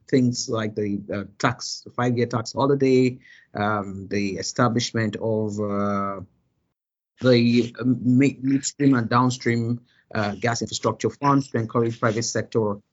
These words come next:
investments. Uh, so how can, um, uh,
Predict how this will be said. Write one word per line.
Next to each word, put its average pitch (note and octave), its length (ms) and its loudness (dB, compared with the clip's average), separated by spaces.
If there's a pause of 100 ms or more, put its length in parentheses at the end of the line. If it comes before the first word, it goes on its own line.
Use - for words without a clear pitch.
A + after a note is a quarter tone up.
investments. A2+ 680 -6 (380)
Uh, A2+ 140 -4
so B2 420 2
how F3 260 4
can, C3+ 420 -2
um, A#2+ 440 -4 (480)
uh, A#2 180 -2